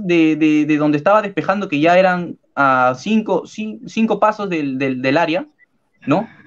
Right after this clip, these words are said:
Tratando de cubrir el espacio de Trauco, porque Trauco ya lo habían pasado en la marca. Entonces, ahí es donde sale Callens, y Zambrano, de estar preocupado con Lora,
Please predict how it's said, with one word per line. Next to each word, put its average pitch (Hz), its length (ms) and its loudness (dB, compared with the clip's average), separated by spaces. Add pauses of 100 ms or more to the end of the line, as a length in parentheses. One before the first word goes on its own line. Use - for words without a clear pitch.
(120)
Tratando 247 540 2
de 214 120 -2
cubrir 190 300 2
el 247 100 0
espacio 226 360 0
de 165 100 0
Trauco, 208 500 -4
porque 151 220 -2
Trauco 226 320 2
ya 202 200 0
lo 233 80 -2
habían 233 260 -4
pasado 220 320 0
en 180 80 -4
la 147 60 0
marca. 185 420 -2 (1000)
Entonces, 220 380 2 (180)
ahí 160 220 0
es 269 80 -2
donde 247 160 -4
sale 240 320 -2
Callens, 220 580 -2 (400)
y 202 160 0
Zambrano, 196 640 -2
de 143 100 -8
estar 233 260 0
preocupado 240 500 2
con 233 220 0
Lora, 220 420 2